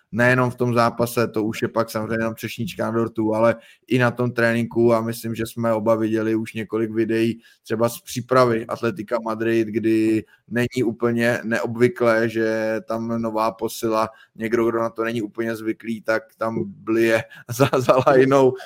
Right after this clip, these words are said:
Stalo se to právě třeba Vitolovi, myslím, že i Joao Felix s tím měl velké problémy, takže,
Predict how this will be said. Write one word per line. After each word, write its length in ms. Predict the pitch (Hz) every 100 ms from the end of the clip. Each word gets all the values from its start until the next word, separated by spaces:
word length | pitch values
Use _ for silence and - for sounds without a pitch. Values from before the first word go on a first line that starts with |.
| -
Stalo 320 | _ 123 120
se 120 | 123 123
to 100 | 127
právě 280 | 123 117 120
třeba 200 | - 127
Vitolovi, 600 | 120 120 131 123 120 120
myslím, 320 | 117 120 123
že 60 | 120
i 160 | 120 123
Joao 280 | 120 113
Felix 320 | 117 - 117 113
s 40 |
tím 120 | 117
měl 140 | 117 117
velké 360 | 113 113 120
problémy, 600 | 117 120 110 113 110 110
takže, 440 | 104 107 98 113